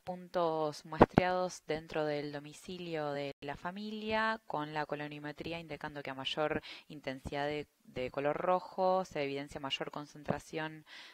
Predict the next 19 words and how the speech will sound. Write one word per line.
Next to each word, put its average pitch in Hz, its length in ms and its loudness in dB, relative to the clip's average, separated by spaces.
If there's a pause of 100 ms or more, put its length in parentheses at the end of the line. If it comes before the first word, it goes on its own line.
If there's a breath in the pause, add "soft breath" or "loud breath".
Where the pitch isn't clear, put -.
(160 loud breath)
del 131 400 2
elemento 139 400 -4
mercurio, 196 720 -2 (300 loud breath)
coincidiendo 170 720 -4
toda 170 160 2
la 165 80 2
distribución 165 400 2
de 165 100 -4
puntos 180 320 -6
en 143 80 -4
la 139 80 -2
zona 156 320 -6
de 143 140 -2
descarga 160 340 6
y 156 80 -2
desagüe 147 500 -2
de, 127 480 -4 (460 loud breath)
del 135 340 -4
patio 196 760 0